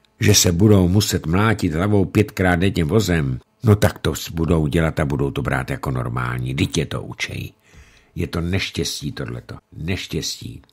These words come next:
Tak, eh, tady mám, eh, da-, S M S ku,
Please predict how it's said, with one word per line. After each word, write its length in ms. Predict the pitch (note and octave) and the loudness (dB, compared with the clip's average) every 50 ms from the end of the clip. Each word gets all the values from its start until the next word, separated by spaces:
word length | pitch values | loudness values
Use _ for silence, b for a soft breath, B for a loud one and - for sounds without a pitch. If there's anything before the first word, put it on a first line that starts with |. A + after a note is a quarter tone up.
| _ _ _ _ _ b b b b b b b b b b b b b b b b b b b b b b _ _ _ _ _ _ | _ _ _ _ _ b b b b b b b b b b b b b b b b b b b b b b _ _ _ _ _ _
Tak, 320 | - F2 F2 - - - F2+ | -4 -4 -4 -6 -8 -8 -6
eh, 260 | F2+ E2+ E2+ E2 D#2+ - - - | -4 -4 -4 -4 -6 -8 -10 -10
tady 500 | - E2+ F2 F#2 G#2 G#2+ G#2 - - E2+ | -8 -4 -2 0 0 0 0 -2 -6 -8
mám, 500 | F2 E2+ F2 F2 F2 F2+ F2+ F2+ F2 - - | -6 -6 -6 -4 -4 -4 -4 -4 -6 -6 -8
eh, 240 | - - C#2+ D2+ D2 | -8 -10 -10 -10 -10
da-, 600 | C#2 D2 D#2+ D2+ D2 C#2+ D2 C#2+ C#2 B1+ G#1+ C2 | -8 -6 -6 -6 -6 -6 -6 -6 -8 -8 -8 -8
S 140 | C#2+ - - | -8 -6 -6
M 140 | F#2+ F#2+ G2+ | -4 -2 -2
S 160 | G2 - - | -4 -4 -6
ku, 500 | - - A#2 A#2 A#2 A#2 B2+ C3+ D3 D3+ | -4 0 2 2 2 2 2 0 -4 -6